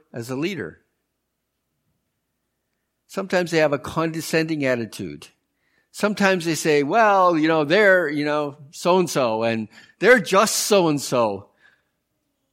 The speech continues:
You know what their life was like before?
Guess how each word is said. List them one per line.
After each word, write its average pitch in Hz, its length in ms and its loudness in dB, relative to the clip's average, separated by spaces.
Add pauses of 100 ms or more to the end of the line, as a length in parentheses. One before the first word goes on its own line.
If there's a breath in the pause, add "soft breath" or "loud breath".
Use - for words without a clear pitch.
(680)
You 175 200 -2
know 349 80 2
what 262 240 2
their 202 240 6
life 139 360 2
was 214 220 -2
like 165 240 0
before? 180 960 -4